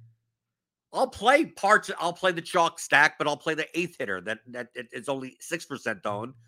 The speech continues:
that, instead of the thirty-seven percent owned." Like, you can do that,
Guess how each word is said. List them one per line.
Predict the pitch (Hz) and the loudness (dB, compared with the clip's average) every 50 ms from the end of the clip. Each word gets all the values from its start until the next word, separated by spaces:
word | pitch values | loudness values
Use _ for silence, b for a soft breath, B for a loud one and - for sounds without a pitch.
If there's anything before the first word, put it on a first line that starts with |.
| _ _ _ _ _ - | _ _ _ _ _ -12
that, | - 120 120 | -12 -10 -8
instead | 131 127 - 151 147 131 | -8 -6 -2 0 0 0
of | 135 | 0
the | 123 131 | -4 -4
thirty-seven | 123 - - - 170 170 165 160 151 - - - 185 196 196 185 127 | -4 -4 0 2 2 2 2 -2 -8 -8 -2 0 0 2 0 -2 -6
percent | - 120 101 - 110 104 95 - | -6 -10 -8 -6 -8 -8 -6 -6
owned." | 104 95 92 82 - - - | -8 -8 -8 -10 -12 -10 -6
Like, | 143 147 143 | -6 -6 -6
you | 170 | -8
can | 180 208 180 | -12 -10 -8
do | 160 143 | -8 -6
that, | 107 120 147 175 180 185 - | -2 0 0 0 0 -2 -8